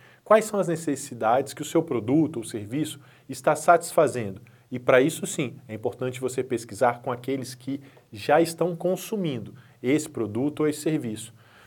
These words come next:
"Professor, mas eu tô fazendo algo aqui que é muito novo, ninguém faz isso." Tá bom, se aproxime um pouco daquele público que esteja um pouco mais alinhado, um pouco mais próximo a essa solução que você quer dar. E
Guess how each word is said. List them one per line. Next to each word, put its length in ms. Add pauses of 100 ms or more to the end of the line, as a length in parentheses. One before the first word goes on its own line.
(120)
"Professor, 420
mas 140
eu 80
tô 80
fazendo 300
algo 140
aqui 200
que 100
é 60
muito 320
novo, 340 (180)
ninguém 380
faz 340
isso." 320 (240)
Tá 120
bom, 260 (180)
se 180
aproxime 800 (100)
um 100
pouco 360
daquele 320
público 480
que 120
esteja 680 (240)
um 80
pouco 300
mais 260
alinhado, 680 (300)
um 80
pouco 340
mais 320
próximo 760 (220)
a 100
essa 140
solução 420
que 100
você 280
quer 160
dar. 280 (400)
E 280